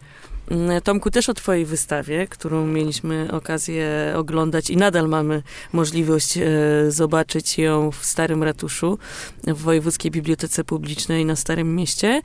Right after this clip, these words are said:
E, ale chciałabym tak, e, bardziej rozstrzygnąć, e, jakby rozłożyć na czynniki pierwsze takie pojęcie techniki własnej. E, bardzo często spotykam się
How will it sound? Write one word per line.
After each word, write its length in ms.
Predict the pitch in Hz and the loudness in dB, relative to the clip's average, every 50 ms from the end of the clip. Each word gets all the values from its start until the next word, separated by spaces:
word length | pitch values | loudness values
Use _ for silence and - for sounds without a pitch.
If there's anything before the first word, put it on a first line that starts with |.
| - - - - - - - | -4 -10 -12 -12 -12 -4 0
E, 220 | 190 196 196 202 - | 2 4 4 4 4
ale 180 | - 208 208 214 | 4 2 2 2
chciałabym 400 | 208 - - 302 311 349 320 294 | 0 2 0 2 4 4 2 2
tak, 360 | - 254 247 - - - - - | 2 2 0 0 -4 -8 -6 -4
e, 260 | - 196 196 202 - | -2 0 0 0 0
bardziej 540 | - 190 180 214 240 262 262 254 254 247 - - | 0 2 2 2 2 2 2 2 4 4 2 2
rozstrzygnąć, 1400 | - 180 160 175 - - - - - - - - - - 240 240 247 240 233 233 233 233 233 233 220 - - - - - - - - - - - | 2 2 2 2 2 2 2 0 0 -2 -2 -2 0 2 2 4 4 6 6 6 6 6 6 4 2 0 -2 -4 -6 -12 -16 -16 -16 -16 -4 0
e, 220 | - 185 180 180 | 2 4 4 4
jakby 320 | - 190 185 185 180 185 185 | 4 4 4 4 4 2 4
rozłożyć 580 | 185 180 170 175 185 214 240 226 226 - - | 4 2 2 2 2 2 4 2 2 0 0
na 100 | - 190 | 0 0
czynniki 420 | 185 - - 180 190 196 - - 170 | -2 0 0 2 2 2 0 -2 -4
pierwsze 400 | - - 190 214 - - - 196 | 0 0 0 0 0 -2 -2 -2
takie 240 | - 175 - - 156 | -2 -2 -2 -2 0
pojęcie 800 | - 165 165 170 185 202 208 - - - 185 180 180 180 180 - - - - | 2 2 4 4 4 4 2 0 -2 -2 -2 0 0 0 0 -2 -4 -6 -4
techniki 500 | - 165 - - - 196 185 - - 175 | -4 -4 -2 0 0 0 2 2 0 0
własnej. 760 | 165 165 170 165 160 135 - - - 156 151 123 - - - - - - - - - - - - - - | 2 2 2 2 2 2 0 -2 -2 -2 -2 -4 -4 -6 -10 -16 -20 -20 -16 -14 -14 -12 -12 -14 -8 -2
E, 160 | - 170 165 | 0 0 2
bardzo 680 | 170 214 247 277 247 240 233 226 220 214 208 208 202 196 190 196 | 2 0 0 2 2 2 4 4 4 6 6 6 4 4 2 2
często 400 | - - 208 226 233 - - 196 | 2 2 2 2 2 2 0 0
spotykam 600 | 185 - - - 180 - - 202 - 208 196 185 | 0 0 -2 -4 -2 -2 -2 0 0 0 0 2
się 420 | 175 - - - 180 180 180 180 | 0 0 0 2 2 2 2 2